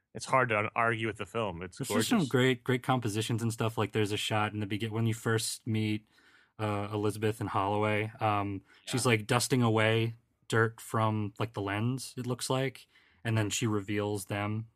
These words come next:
Speaker 2: by breaking away that dirt. Um, I thought that was kinda cool. Um, so yeah, I don't know. I, I thought it was, I thought it was a great experience. I'm left with a lot of questions that I enjoy pondering,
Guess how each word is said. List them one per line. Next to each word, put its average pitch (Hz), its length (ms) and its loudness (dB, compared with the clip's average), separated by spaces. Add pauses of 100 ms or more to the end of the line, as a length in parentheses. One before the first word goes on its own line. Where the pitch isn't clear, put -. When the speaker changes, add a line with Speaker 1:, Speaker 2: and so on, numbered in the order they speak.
Speaker 2:
by 98 200 -2
breaking 104 320 -4
away 101 160 -2
that 98 180 -6
dirt. 107 300 -4 (680)
Um, 104 220 -2
I 107 80 -2
thought 110 140 4
that 107 80 2
was 107 100 0
kinda 110 220 -2
cool. 113 440 -2
Um, 113 520 2 (840)
so 160 520 0 (560)
yeah, 156 220 -2
I 127 40 0
don't 131 100 4
know. 131 140 4
I, 113 140 0
I 120 180 0
thought 160 180 2
it 160 40 2
was, 131 200 2
I 123 140 -2
thought 135 140 -2
it 139 40 2
was 123 120 0
a 120 40 0
great 120 240 2
experience. 113 420 0
I'm 107 140 0
left 107 160 -2
with 110 100 -6
a 110 60 -4
lot 101 180 -2
of 98 80 -10
questions 101 760 -6
that - 460 -8 (460)
I 101 380 0
enjoy 98 480 -4
pondering, 98 680 -4